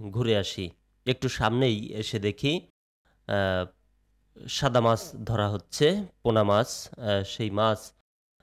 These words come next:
আহ, ধরা দেখাবো আপনাদেরকে পরবর্তীতে একটা ভিডিওতে।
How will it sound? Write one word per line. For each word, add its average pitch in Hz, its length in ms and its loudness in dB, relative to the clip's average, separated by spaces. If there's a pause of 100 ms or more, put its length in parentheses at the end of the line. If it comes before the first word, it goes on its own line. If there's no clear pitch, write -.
আহ, 95 640 -4
ধরা 110 260 0
দেখাবো 117 400 0
আপনাদেরকে 101 560 -2
পরবর্তীতে 104 720 0
একটা 95 260 -4
ভিডিওতে। 110 600 0